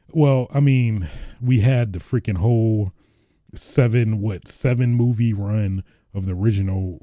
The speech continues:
Resident Evil that totally obliterated the lineage of Resident Evil in terms of movie form.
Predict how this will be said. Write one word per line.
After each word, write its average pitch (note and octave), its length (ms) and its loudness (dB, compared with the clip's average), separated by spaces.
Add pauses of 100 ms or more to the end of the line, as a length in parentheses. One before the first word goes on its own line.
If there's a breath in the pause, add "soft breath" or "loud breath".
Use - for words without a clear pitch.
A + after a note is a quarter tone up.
Resident F#2+ 320 -2
Evil F#2 220 -4
that E2+ 180 -12
totally G#2 380 -2
obliterated F2 840 -8 (460 soft breath)
the F#2+ 120 -4
lineage F2+ 600 -4
of F2 220 -10
Resident F2 420 -6
Evil F2 320 -6
in E2 80 -12
terms F2+ 320 -8
of D#2+ 180 -10
movie F#2 320 -2
form. D2+ 520 -14